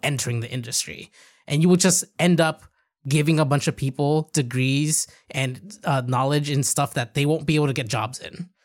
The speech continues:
And, like, it was, like, uh, it's a, it's a type of thinking that I feel like should be applied across more industries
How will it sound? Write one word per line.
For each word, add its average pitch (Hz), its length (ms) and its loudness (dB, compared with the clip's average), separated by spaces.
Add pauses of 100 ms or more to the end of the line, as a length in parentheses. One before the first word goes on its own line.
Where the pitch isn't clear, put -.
(440)
And, 156 140 2
like, 131 420 -2 (1900)
it 196 160 4
was, 180 540 4 (680)
like, 170 460 2 (160)
uh, 180 160 0
it's 202 140 0
a, 180 140 4 (240)
it's 180 160 0
a 185 100 4
type 214 420 -2
of 185 140 2
thinking 160 680 -2
that 135 160 2
I 131 140 0
feel 139 280 0
like 135 300 0
should 143 400 2
be 139 140 0
applied 123 420 -2
across 117 440 0
more 117 180 -4
industries 139 720 -2